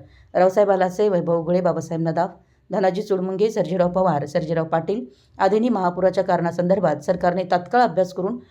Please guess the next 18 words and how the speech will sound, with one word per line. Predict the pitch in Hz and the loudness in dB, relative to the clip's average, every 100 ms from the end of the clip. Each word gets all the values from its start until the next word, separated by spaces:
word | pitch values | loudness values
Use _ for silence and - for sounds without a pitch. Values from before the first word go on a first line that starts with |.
| _ _ | _ _
महापूर | 196 202 208 202 | 0 0 2 2
येणार | 196 196 254 | 2 2 2
नाही | 226 160 160 | 2 0 -2
आणि | - 175 | -2 0
अलमट्टीची | 165 170 175 165 180 | 0 0 -6 -4 -2
उंची | 175 175 | -2 0
वाढू | 165 190 | 2 2
नये | 214 156 | 0 -2
यासाठी | 160 160 180 | -2 -4 -8
शासकीय | 180 175 175 - 226 147 147 - _ _ | -2 -2 -2 -6 -2 -2 -2 -10 _ _
व | 185 | 0
न्याय | 190 196 | 4 4
मार्गानं | 254 208 170 175 | 4 2 0 -2
काम | 185 170 | 0 -2
करण्याची | 165 160 160 156 | -2 -2 -4 -4
गरज | 160 175 | -2 0
असल्याचं | 185 175 165 | -2 -4 -6
सांगितलं. | 151 170 165 196 | -4 -4 -4 -8